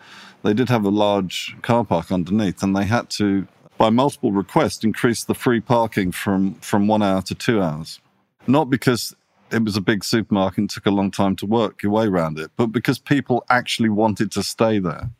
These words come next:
And it became a place where people communed and said, "Well, I'll meet you at Maple Leaf Gardens, or we'll have dinner together, or we'll have lunch, or we'll,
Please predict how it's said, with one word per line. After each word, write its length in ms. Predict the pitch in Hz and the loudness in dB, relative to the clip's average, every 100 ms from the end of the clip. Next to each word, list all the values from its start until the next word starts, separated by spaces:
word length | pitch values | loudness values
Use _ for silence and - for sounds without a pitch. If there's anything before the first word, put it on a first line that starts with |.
| _ _ - - - - _ _ | _ _ -20 -20 -20 -20 _ _
And 200 | 104 110 | 0 0
it 100 | 113 | 0
became 360 | 113 127 117 107 | 0 2 2 0
a 40 | |
place 320 | - 113 - | 2 0 2
where 140 | 110 101 | -2 0
people 340 | 117 107 104 | -2 -2 -6
communed 640 | - 135 113 87 78 80 | -2 0 2 -2 -4 -6
and 280 | 87 90 92 | -2 0 0
said, 180 | - 107 | 0 0
"Well, 120 | 113 | 2
I'll 40 | 123 | 2
meet 220 | 160 165 | 0 -2
you 100 | 151 | -2
at 60 | |
Maple 260 | 156 160 151 | -2 -2 -2
Leaf 80 | 143 | -2
Gardens, 380 | 175 170 131 120 | 0 0 0 -2
or 120 | 123 | -2
we'll 120 | 131 | -2
have 80 | 117 | 0
dinner 240 | 175 139 | 0 0
together, 340 | - 101 82 82 | -4 -4 -2 0
or 140 | 87 | 0
we'll 100 | 95 | -2
have 140 | 104 | -2
lunch, 400 | 147 180 139 95 | -2 0 0 -2
or 180 | 98 90 | -4 -2
we'll, 240 | 92 95 | -2 -2